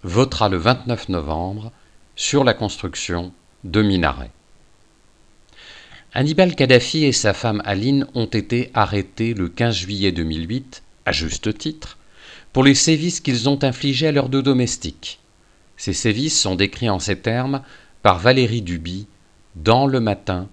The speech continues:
du dix-huit juillet deux mille huit. La jeune femme, engagée à Dubaï, il y a un peu plus d'un mois, porte encore les traces des sévices subis sous son œil gauche. Un coup de poing de monsieur,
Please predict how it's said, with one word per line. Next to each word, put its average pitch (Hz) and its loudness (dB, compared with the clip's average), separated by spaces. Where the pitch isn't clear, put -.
du 90 -4
dix-huit 120 0
juillet 95 0
deux 92 -2
mille 85 -2
huit. - -16
La 98 2
jeune 147 4
femme, 71 -2
engagée 147 4
à 143 0
Dubaï, 76 -2
il 95 -4
y 98 6
a 95 2
un 123 2
peu 123 0
plus 135 -6
d'un 107 2
mois, 71 -4
porte - 4
encore 139 2
les 120 2
traces 131 -4
des 107 -2
sévices 120 -4
subis 123 -6
sous 160 -4
son 139 -2
œil 127 2
gauche. 85 -4
Un 156 6
coup 151 -4
de 135 -8
poing 135 -2
de 113 2
monsieur, 139 -2